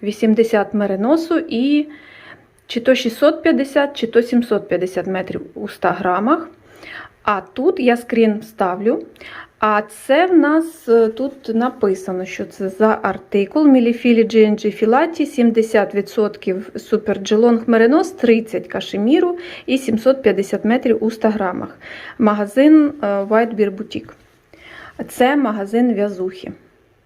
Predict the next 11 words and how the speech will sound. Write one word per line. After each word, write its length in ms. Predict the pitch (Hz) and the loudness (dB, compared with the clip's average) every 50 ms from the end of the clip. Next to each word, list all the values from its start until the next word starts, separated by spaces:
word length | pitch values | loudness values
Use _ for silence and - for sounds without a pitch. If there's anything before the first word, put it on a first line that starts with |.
| _ _ _ _ _ - - | _ _ _ _ _ -14 -8
Класний 340 | - 180 175 175 - 196 | -6 -6 -6 -6 -8 -12
теж 240 | 202 - - - - | -10 -10 -12 -10 -10
магазин. 420 | 220 - 208 196 - - - 214 - _ _ _ - - - - - - - - - - - | -10 -10 -10 -12 -12 -12 -14 -14 -16 _ _ _ -20 -20 -18 -16 -14 -14 -14 -14 -16 -10 -4
От, 360 | - 208 190 185 185 190 - - | 0 2 2 2 0 -2 -8 -4
е, 440 | 208 190 190 190 190 185 190 190 196 - - - _ _ _ | -2 0 0 2 2 2 2 0 -2 -4 -8 -16 _ _ _
цей 640 | - - - - 240 254 285 294 294 285 269 247 226 | -20 -6 0 2 4 4 4 4 4 2 2 0 -2
такий 320 | 240 - 226 233 - 240 233 | -4 -6 -6 0 2 2 2
яскравий, 840 | 190 - - 180 180 - - - - 220 202 202 208 214 214 208 202 | 2 0 -4 -6 -6 -8 -12 -8 -4 0 0 2 2 0 0 -2 -4
насичений 800 | 190 196 196 - - - - 220 214 220 - 214 196 196 190 185 | -6 -6 -10 -12 -8 -4 -2 -2 -2 -2 -6 -8 -6 -6 -6 -6
зелений 540 | 196 - 208 208 196 185 180 180 175 175 | -2 0 0 2 2 0 0 -2 -4 -6
колір. 540 | 175 170 - 196 185 185 175 180 226 302 381 | -8 -8 -6 -4 -2 0 0 0 0 -2 -2